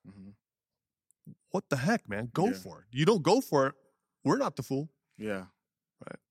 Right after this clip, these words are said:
Speaker 1: No, that's, that's good. I, man, I think, um, the accountability part is probably the biggest thing, because one thing I'm notoriously known for is I don't like when people give me ideas. Like, so many people,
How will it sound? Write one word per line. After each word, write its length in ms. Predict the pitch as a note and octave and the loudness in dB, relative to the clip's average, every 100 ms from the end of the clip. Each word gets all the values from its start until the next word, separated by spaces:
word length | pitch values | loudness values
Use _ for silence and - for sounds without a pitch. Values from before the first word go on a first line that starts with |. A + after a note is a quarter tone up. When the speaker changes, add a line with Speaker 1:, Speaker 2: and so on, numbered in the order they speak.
| - - - | -20 -16 -4
Speaker 1:
No, 100 | C3+ | -2
that's, 220 | D3+ - | -2 -2
that's 260 | B2+ C#3+ C#3+ | -2 -2 -2
good. 180 | C3 | -2
I, 280 | A#2 G#2 G2 - _ _ _ _ - | -2 -2 -6 -12 _ _ _ _ -6
man, 320 | C#3 D3 A2+ | -2 0 0
I 120 | A2+ | -4
think, 340 | B2 D#3+ D#3+ C3+ | -4 -6 -4 -4
um, 520 | A#2+ A2 G2+ F#2 F#2+ _ _ _ _ _ _ | -4 -4 -6 -10 -16 _ _ _ _ _ _
the 300 | - A#2+ G#2+ - | -4 -2 -2 -4
accountability 800 | A#2+ D3+ D3+ C3 B2 C3+ B2+ | -8 -4 -2 0 0 0 0
part 240 | A#2 B2 A2 | -4 -2 -4
is 20 | - | -2
probably 260 | B2+ A2 | -4 -2
the 80 | G#2 | -4
biggest 340 | F#2+ G2+ G2+ | -6 -6 -8
thing, 260 | - G2 F2 - | -8 -8 -10 -12
because 360 | G#2+ - G2+ | -8 -6 -6
one 240 | G#2 C3 D3+ | -4 -4 -4
thing 400 | D#3 C#3+ C#3+ C#3 _ _ _ - | -6 -6 -8 -12 _ _ _ -8
I'm 180 | B2+ C3 | -6 -4
notoriously 580 | A2+ - C3+ C3+ C3 | -6 -6 -6 -4 -6
known 240 | A#2 A#2 C3 | -4 -4 -4
for 180 | C3+ A#2+ | -4 -6
is 60 | - | -4
I 120 | A2+ | -4
don't 280 | A#2 B2 A2+ | -4 -4 -4
like 220 | G#2+ G#2 | -6 -6
when 80 | G2+ | -10
people 260 | A#2 - | -12 -12
give 220 | G2 G#2 | -10 -10
me 120 | G#2 F#2+ | -8 -8
ideas. 540 | F2+ F#2 F#2 E2+ - _ _ _ - | -8 -10 -10 -12 -18 _ _ _ -8
Like, 180 | A2 A2 | -6 -6
so 220 | - C#3+ | -4 -2
many 180 | D3+ D3 | -2 -4
people, 460 | C#3+ C#3 C#3+ C#3+ | -4 -4 -2 -4